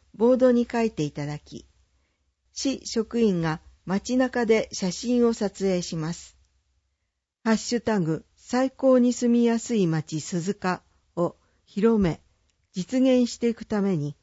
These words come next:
鈴鹿のココスキを教えてください。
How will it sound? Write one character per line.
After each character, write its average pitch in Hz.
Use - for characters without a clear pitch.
鈴 233
鹿 269
の 254
コ 233
コ 226
ス -
キ 202
を 180
教 165
え 185
て 180
く 180
だ 165
さ 147
い。 -